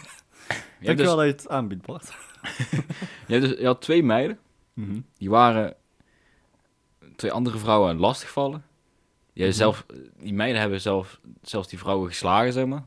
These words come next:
Speaker 2: Mhm.
Speaker 1: Dat was dan de vrouw van die man die nou doodgestoken is.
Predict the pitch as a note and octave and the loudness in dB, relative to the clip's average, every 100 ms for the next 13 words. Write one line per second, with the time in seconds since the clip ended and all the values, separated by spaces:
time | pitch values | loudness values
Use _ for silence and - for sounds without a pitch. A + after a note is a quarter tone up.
0 | _ A#2 G#2+ A#2 D#3 _ _ _ _ _ | _ -14 -10 -10 -12 _ _ _ _ _
1 | _ _ _ _ _ _ _ G2+ A2 G#2+ | _ _ _ _ _ _ _ -2 0 0
2 | A#2+ A2 G#2 - _ _ _ _ _ _ | 0 0 -4 -12 _ _ _ _ _ _
3 | _ - F2+ F#2+ A2 C3 D#3+ D#3 _ _ | _ -10 -10 -4 4 4 4 -4 _ _
4 | _ _ _ _ _ - G#2+ G2+ A2+ A#2+ | _ _ _ _ _ -6 -2 0 2 2
5 | G2 F#2 E2+ G2+ C3+ - C#3+ C#3 C3 C3+ | 2 0 2 4 2 2 0 0 0 -4
6 | C#3+ - | -4 -14